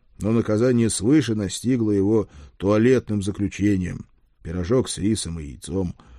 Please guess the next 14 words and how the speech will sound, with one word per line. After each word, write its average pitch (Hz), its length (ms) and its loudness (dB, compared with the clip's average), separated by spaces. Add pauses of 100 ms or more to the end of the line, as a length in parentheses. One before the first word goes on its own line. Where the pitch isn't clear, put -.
(120)
оказался 87 600 -6
несвежим. 78 600 -12 (1200)
Пока 139 220 2
мы 139 120 2
обнимались, 123 680 0 (560)
бывший 202 420 2
бог, 127 380 4
проявив 151 460 4
деликатность, 143 720 0
нырнул 123 420 2
в - 40 -6
свою 101 260 2
комнату 160 560 2
переодеться 98 840 0